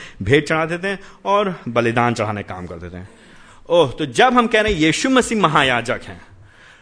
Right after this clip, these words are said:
तो ये मत समझना कि ये पृथ्वी पे, जमीन पे जो महायाजक पाए जाते हैं,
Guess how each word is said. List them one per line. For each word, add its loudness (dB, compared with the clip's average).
तो 2
ये 6
मत 6
समझना 0
कि -6
ये 2
पृथ्वी 0
पे, 2
जमीन 6
पे 2
जो 2
महायाजक 4
पाए 2
जाते 0
हैं, 2